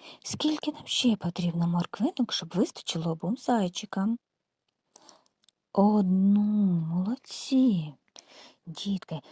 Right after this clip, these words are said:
а яку моркву ми дамо великому зайчику? Довгу чи коротку?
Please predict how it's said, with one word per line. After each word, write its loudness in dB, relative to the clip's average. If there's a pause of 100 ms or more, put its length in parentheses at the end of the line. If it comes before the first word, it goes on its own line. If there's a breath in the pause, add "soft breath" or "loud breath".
(100)
а -4
яку -4
моркву -2
ми 0
дамо 0 (260 loud breath)
великому -2
зайчику? -10 (880 soft breath)
Довгу -4
чи -4 (140)
коротку? 0